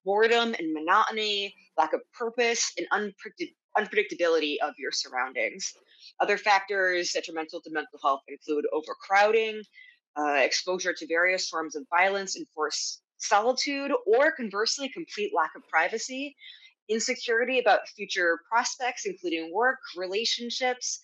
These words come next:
uh, as well as inadequate health services, especially mental health services. And unless you have a loved one who is incarcerated, it may be really easy to forget how far away you are from your family, from your community when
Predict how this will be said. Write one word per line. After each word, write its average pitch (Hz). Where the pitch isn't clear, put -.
uh, 196
as 208
well 262
as 254
inadequate 240
health 311
services, 180
especially 208
mental 202
health 233
services. 107
And 247
unless 262
you 370
have 220
a 311
loved 311
one 320
who 277
is 277
incarcerated, 285
it 226
may 247
be 247
really 254
easy 226
to -
forget 185
how 214
far 220
away 175
you 156
are 160
from 202
your 170
family, 170
from 190
your 165
community 160
when 156